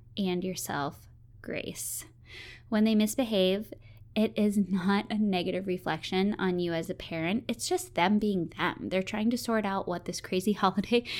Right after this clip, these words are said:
is all about. So adopt the mindset of, "It is what it is, you guys. This actually can apply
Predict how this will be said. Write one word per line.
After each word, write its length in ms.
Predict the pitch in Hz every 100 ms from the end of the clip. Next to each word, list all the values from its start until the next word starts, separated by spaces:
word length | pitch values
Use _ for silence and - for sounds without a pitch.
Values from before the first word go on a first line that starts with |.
| - - -
is 160 | 254 -
all 260 | - 190 190
about. 420 | 190 156 175 262 - - - - - -
So 260 | 254 240 -
adopt 320 | 214 247 269
the 60 | 294
mindset 580 | 247 220 226 240 240 -
of, 340 | 208 202 190 196 -
"It 100 | 214
is 200 | 208 226
what 100 | 214
it 80 | 208
is, 180 | 240 208
you 60 |
guys. 340 | 196 190 202 - -
This 180 | 214 -
actually 380 | 208 208 - 269
can 160 | 262
apply 560 | 269 - 208 202 202 196